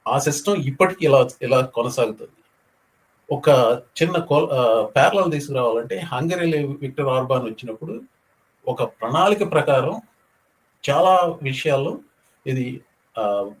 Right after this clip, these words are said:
గవర్నమెంట్ ఇన్‌స్టిట్యూషన్స్‌ని, ఆ, ప్రెస్‌ని, యూనివర్సిటీస్‌ని నిర్వీర్యం చేశాడు. అలా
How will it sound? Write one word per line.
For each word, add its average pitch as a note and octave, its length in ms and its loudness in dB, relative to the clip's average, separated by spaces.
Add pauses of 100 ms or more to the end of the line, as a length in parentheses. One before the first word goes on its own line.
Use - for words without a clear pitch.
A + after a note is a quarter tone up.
(400)
గవర్నమెంట్ D3+ 500 2 (100)
ఇన్‌స్టిట్యూషన్స్‌ని, C3 1000 -8 (1300)
ఆ, F#2+ 200 0 (340)
ప్రెస్‌ని, D#3+ 580 -2 (380)
యూనివర్సిటీస్‌ని C#3+ 880 -2 (260)
నిర్వీర్యం D#3+ 520 -2
చేశాడు. G#2+ 360 -10 (760)
అలా D#3+ 220 2